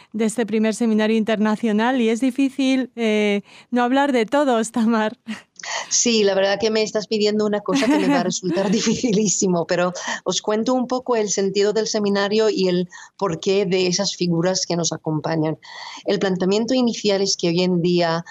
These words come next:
Speaker 2: el hecho de la Shoah y la magnitud de lo que ha supuesto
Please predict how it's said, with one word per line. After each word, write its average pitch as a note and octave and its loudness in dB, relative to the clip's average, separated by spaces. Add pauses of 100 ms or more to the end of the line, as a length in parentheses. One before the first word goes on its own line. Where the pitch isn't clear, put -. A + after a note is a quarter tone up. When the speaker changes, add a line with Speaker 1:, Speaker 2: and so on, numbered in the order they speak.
(300)
Speaker 2:
el F3+ 0
hecho G3 0
de G3+ 2
la F3+ -2
Shoah F3 -2
y E3 0
la D#3+ 0
magnitud D#3+ -2
de F3+ 2
lo E3 -2
que F3 -4
ha E3 0
supuesto F#3+ -2